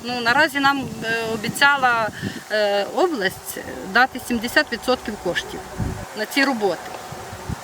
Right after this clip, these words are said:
То я, я, я навіть не знаю. Ну, просто ми в розпачі, того, що йде осінь, і знову не, не в погріб нічого занести. Закрутки просто викидаються, кришки ржавіють і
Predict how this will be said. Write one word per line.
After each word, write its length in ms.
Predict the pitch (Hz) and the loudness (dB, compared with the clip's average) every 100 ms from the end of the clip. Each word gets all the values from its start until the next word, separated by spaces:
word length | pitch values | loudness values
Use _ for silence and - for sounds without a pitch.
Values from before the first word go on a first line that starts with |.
| - - - - - - - - - - - - - - - - | -12 -14 -14 -12 -10 -10 -10 -10 -12 -12 -12 -12 -10 -10 -10 -4
То 80 | 220 | 4
я, 260 | 247 254 233 - - - | 6 6 2 -6 -10 0
я, 100 | 277 294 - | 2 2 4
я 120 | 302 | 6
навіть 240 | 320 302 294 | 6 4 2
не 100 | 294 | 0
знаю. 300 | 240 196 202 | 2 2 2
Ну, 80 | 285 | 2
просто 300 | 403 370 330 | 2 6 6
ми 120 | 370 | 8
в 60 | 349 | 6
розпачі, 440 | 359 - 494 - 262 | 4 0 -4 -4 -2
того, 180 | 277 | 0
що 120 | 349 311 | 4 4
йде 180 | 302 | 6
осінь, 360 | 294 311 311 - - - - - | 4 4 0 -2 -2 -2 0 0
і 80 | 262 | 4
знову 240 | 294 277 247 240 247 254 | 4 4 2 0 4 4
не, 140 | 277 269 254 247 254 | 2 0 -4 -4 -2
не 80 | 269 | 0
в 40 | |
погріб 380 | - 320 254 233 | 4 4 4 2
нічого 380 | - - 214 196 | 2 2 0 -2
занести. 500 | 202 196 180 - - - - - - - | -2 -2 -2 -4 -10 -12 -12 -12 -10 -2
Закрутки 500 | 208 - 330 - 233 | 0 2 2 2 0
просто 300 | 262 269 247 | -2 -2 -2
викидаються, 640 | 220 214 185 180 165 - 185 | -4 -4 0 0 0 -4 -4
кришки 320 | 247 262 - | -2 -2 0
ржавіють 680 | 196 185 208 240 254 190 185 | 0 2 2 2 0 -2 -4
і 200 | 185 170 | -4 -4